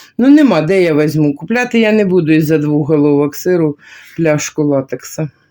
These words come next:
От. Чи от, чи ось. Ну, і тому, коротше кажучи, буде видно. Або в п'ятницю зранку піду, або вже аж у суботу подивлюсь на них.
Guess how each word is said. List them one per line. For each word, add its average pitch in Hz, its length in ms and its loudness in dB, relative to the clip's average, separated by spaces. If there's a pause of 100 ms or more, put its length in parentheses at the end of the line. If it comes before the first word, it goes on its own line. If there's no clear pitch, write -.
(1400)
От. 214 500 2 (2000)
Чи - 180 -2
от, 226 400 -2
чи - 200 -2
ось. 185 460 -2 (1000)
Ну, 220 180 0
і 233 60 0
тому, 208 340 -2
коротше 185 400 -2
кажучи, 185 480 -6
буде 170 280 -2
видно. 135 340 0
Або 151 200 -2
в 170 60 -4
п'ятницю 196 680 -4
зранку 170 500 -6
піду, 156 280 -4
або 156 240 -2
вже 151 200 -4
аж 151 100 -6
у 151 60 -6
суботу 127 460 -8
подивлюсь 127 540 -10
на 104 120 -6
них. 135 320 -10